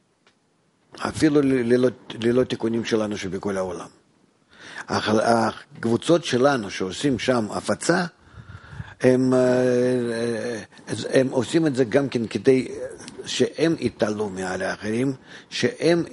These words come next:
ית-, יתחברו ביניהם, שהם הגיעו למצב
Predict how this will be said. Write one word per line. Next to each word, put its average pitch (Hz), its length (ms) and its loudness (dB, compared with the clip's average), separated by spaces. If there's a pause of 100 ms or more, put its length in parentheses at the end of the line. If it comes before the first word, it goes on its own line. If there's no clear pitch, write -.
ית-, - 340 -2
יתחברו 110 500 0
ביניהם, 107 560 0
שהם 151 580 0
הגיעו 120 500 2
למצב 107 540 -2